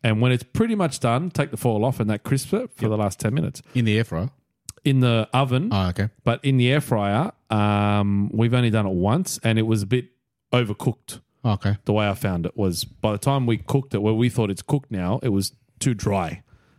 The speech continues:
Speaker 3: Yeah.
Speaker 1: It lost a lot of its moisture. <clears throat> But on the coal, put it in the middle, covered it with foil and just left it in the middle, right? And cooked everything else around it. And by the time, you know, an hour later,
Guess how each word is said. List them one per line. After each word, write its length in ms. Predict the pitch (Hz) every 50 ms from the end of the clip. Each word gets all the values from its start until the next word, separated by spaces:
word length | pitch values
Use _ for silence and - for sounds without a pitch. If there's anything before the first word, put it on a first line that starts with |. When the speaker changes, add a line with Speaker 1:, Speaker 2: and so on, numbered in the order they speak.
| - _ -
Speaker 3:
Yeah. 180 | 110 107 101
Speaker 1:
It 60 | 113 113
lost 300 | 117 120 123 113 - -
a 40 | 117
lot 180 | 107 110 110 107
of 120 | 101 92
its 160 | 95 - -
moisture. 440 | - 101 104 104 - - - 80 69 -
<clears throat> 1200 | - _ _ _ - - - - - _ _ _ _ _ _ _ _ 185 190 175 143 110 104 - -
But 200 | 120 113 - _
on 140 | - 139 143
the 80 | 113 98
coal, 520 | - - 135 143 139 98 80 95 147 165 - _ _ _ _ _ -
put 120 | - 131
it 40 | 123
in 40 | 107
the 80 | 101
middle, 400 | 98 104 107 107 104 101 101 - _ - -
covered 220 | - - 113 104 104
it 40 | 98
with 120 | 95 -
foil 200 | - 113 104 98
and 80 | 98 92
just 160 | 90 - -
left 200 | 107 95 - -
it 40 | 95
in 60 | 90
the 60 | 87
middle, 280 | 87 90 87 82 82 85
right? 260 | 90 92 90 110 -
And 140 | - 110 -
cooked 200 | - - 104 -
everything 260 | 110 101 101 101 101
else 200 | 101 98 - -
around 280 | 90 90 98 117 135 165
it. 160 | 196 214 - _ _ _ _ _ _ _ _ _ _ _ _ _ _ -
And 180 | 107 104 92
by 180 | 95 123 135 143
the 80 | 131 120
time, 520 | - - 127 123 123 120 113 107 95 95 -
you 100 | - 113
know, 60 | 98
an 140 | 95 95 98 -
hour 280 | 117 110 117 113 107 101
later, 520 | 95 98 107 117 110 104 90 95 135 160